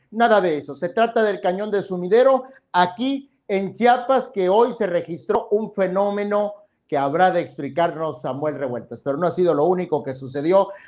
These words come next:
Albrisas para aquellas familias que esperaban. Bueno, quedaron todavía treinta y tantos pendientes, pero al menos hoy fueron liberados los otros diez de los diecinueve trabajadores de empresas que fueron retenidos en Altamirano, víctimas, monedas de cambio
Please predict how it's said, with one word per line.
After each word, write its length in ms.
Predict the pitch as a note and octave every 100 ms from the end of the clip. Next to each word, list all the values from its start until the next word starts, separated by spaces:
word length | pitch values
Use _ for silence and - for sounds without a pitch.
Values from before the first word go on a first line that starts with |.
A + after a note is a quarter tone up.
| -
Albrisas 580 | F#3+ F#3+ B3 B3 G#3 G3+
para 180 | F#3
aquellas 360 | F3+ G#3 G#3 G3
familias 500 | G3 G3 A3 G3+ G3
que 80 | F3
esperaban. 640 | - F3 F#3+ G#3 G#3 G3 - _ _
Bueno, 280 | A3 B3+ A3
quedaron 360 | A#3 C4 A#3+ A3+
todavía 420 | A3 G3+ G#3+ G#3+
treinta 300 | F#3+ F3 E3+
y 40 |
tantos 360 | E3 F#3+ F#3 -
pendientes, 680 | F3 E3+ G3+ A3+ A3+ G#3+ -
pero 160 | F3+ E3
al 80 | F3+
menos 340 | G#3+ F#3+ -
hoy 120 | A#3 A#3
fueron 220 | A3 G#3
liberados 640 | F#3+ F3+ G3 G#3 G#3+ - _ _
los 260 | F#3 G3+ G#3+
otros 360 | B3 B3 G#3+ E3
diez 300 | D#3+ A#2+ C3
de 100 | F#3
los 240 | F3+ D3+
diecinueve 420 | F#3 D3 F#3 B3
trabajadores 680 | F#3 F3+ D#3 E3 F3+ G#3 F3+
de 60 | E3
empresas 560 | D#3 C#3 A#3 B3 A3+
que 140 | A3 E3+
fueron 260 | G3 G3+
retenidos 720 | F#3+ D#3+ E3+ F3+ G#3 G#3+ - _ _
en 160 | G3+ G#3+
Altamirano, 640 | G3+ F#3+ F3+ E3+ D3 C3+
víctimas, 680 | C3 E3+ C#4 - E3 A#2+ A2+
monedas 360 | F3+ A#3 B3+ G3
de 120 | G3
cambio 520 | A3 G#3 E3+ C#3